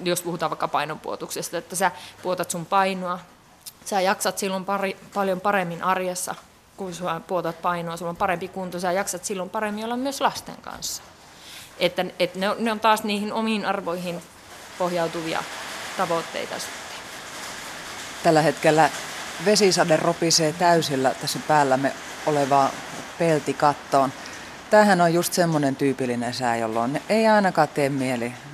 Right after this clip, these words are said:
Speaker 2: lähteä lenkille. Ja monellahan se sitten se hyvä alku saattaa kaatua just alkusyksyn jälkeen siihen, kun tulee syksy ja koiran ilmat ja kylmää. Ja paljon kivempi olisi olla siellä sisällä.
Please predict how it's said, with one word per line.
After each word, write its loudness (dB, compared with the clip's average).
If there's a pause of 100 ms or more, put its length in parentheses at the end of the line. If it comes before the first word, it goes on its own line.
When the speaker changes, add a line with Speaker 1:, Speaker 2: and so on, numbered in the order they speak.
(300)
Speaker 2:
lähteä -2
lenkille. -6
Ja -6
monellahan 0
se -2
sitten -2
se 2 (220)
hyvä 0
alku 0 (340)
saattaa 2
kaatua 2
just -2 (560)
alkusyksyn -2
jälkeen -4
siihen, -4
kun -4 (720)
tulee -2
syksy -4
ja 0 (500)
koiran -4
ilmat -6
ja -4 (180)
kylmää. 0
Ja -4 (440)
paljon 4
kivempi 6
olisi 2
olla 2
siellä 0
sisällä. -4